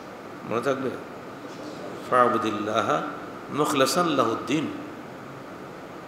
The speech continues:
ইখলাসের সাথে কাজ করো। যে ব্যক্তি লোক দেখানোর কাজ করে, কিয়ামতের দিন আলা রউসিল খালায়েক, সমস্ত সৃষ্ট জীবের সামনে আল্লাহ পাক তাকে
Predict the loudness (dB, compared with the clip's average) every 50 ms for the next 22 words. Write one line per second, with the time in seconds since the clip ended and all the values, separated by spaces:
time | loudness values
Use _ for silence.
0 | -8 -4 -2 -2 4 6 8 8 8 6 4 4 4 4 4 2 4 4 4 4
1 | 4 0 -2 -4 -4 -6 -8 -10 -12 -12 -14 -14 -12 -12 -12 -12 -12 -12 -12 -12
2 | -12 -12 -14 -14 -14 -14 -12 -12 -6 0 2 4 4 4 4 2 4 6 6 6
3 | 6 4 4 4 4 4 4 4 4 4 4 4 4 4 4 2 0 -4 -6 -8
4 | -10 -10 -12 -12 -12 -12 -12 -12 -12 -12 -12 -12 -10 -10 -4 0 4 4 6 6
5 | 6 4 4 4 6 6 6 6 6 8 8 10 10 8 8 8 8 6 6 4
6 | 4 2 2 2 2 2 2 2 0 -2 -4 -6 -8 -8 -8 -6 -2 -2 -2 0
7 | 2 4 4 4 4 4 0 0 0 0 0 0 2 2 2 2 2 0 0 0
8 | 0 0 2 2 2 2 0 -2 -6 -8 -10 -10 -10 -8 -6 0 4 4 6 6
9 | 6 4 4 4 4 4